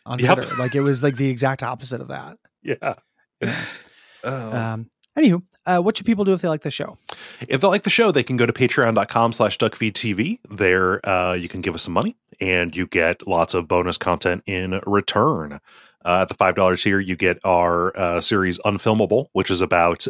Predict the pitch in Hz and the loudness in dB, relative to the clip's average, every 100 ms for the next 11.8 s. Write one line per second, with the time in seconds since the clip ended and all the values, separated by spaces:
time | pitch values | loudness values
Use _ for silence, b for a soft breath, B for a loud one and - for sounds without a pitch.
0 | - 82 80 80 82 113 143 101 87 85 | -6 -6 -4 -6 -6 0 2 2 0 -4
1 | 220 - 87 92 85 87 - 85 82 82 | -6 -6 -4 -2 0 -2 -4 -6 -6 -8
2 | 82 135 143 104 98 95 95 - B B | -2 0 2 0 0 0 -2 -4 B B
3 | - 220 202 139 123 98 92 87 82 85 | 0 2 4 4 2 -2 -4 -4 -4 -6
4 | 78 - 87 82 80 - - - _ _ | -6 -4 -6 -6 -10 -10 -12 -14 _ _
5 | _ _ _ _ _ - 143 - - - | _ _ _ _ _ -10 -10 -6 -4 -4
6 | - _ _ - - - _ B B B | -6 _ _ -18 -18 -18 _ B B B
7 | B - 135 135 131 131 135 139 - 175 | B -4 -2 0 -2 -2 -4 -8 -6 0
8 | 185 156 165 180 160 156 156 143 123 120 | 0 0 -2 0 2 2 0 -2 -4 -2
9 | 117 120 120 _ 151 143 131 147 127 113 | -4 -6 -8 _ -2 -2 0 0 0 -2
10 | 123 202 - - 127 120 117 123 117 165 | -4 -6 -10 -8 -6 -4 -6 -6 -4 -6
11 | 175 127 117 113 107 123 185 _ | -6 -6 -6 -6 -8 -6 -8 _